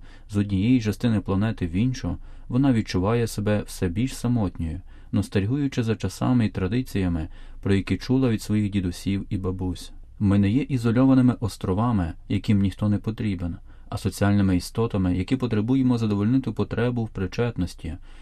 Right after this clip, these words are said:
від якої зростає або знижується власна самооцінка. Йдеться не лише про міжособистісні відносини,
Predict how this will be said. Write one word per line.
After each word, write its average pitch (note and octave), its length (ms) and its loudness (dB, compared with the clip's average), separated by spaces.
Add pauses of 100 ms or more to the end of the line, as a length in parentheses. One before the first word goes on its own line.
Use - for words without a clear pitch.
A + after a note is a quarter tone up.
(160)
від F2+ 100 0
якої A2 300 2
зростає F#2 720 -2 (100)
або B2 260 0
знижується F#2+ 540 0
власна F2+ 380 -4
самооцінка. F#2 760 -4 (680)
Йдеться B2+ 380 2
не A#2+ 80 6
лише A2 300 0
про B2+ 180 2
міжособистісні G2+ 960 -2
відносини, F#2 640 -2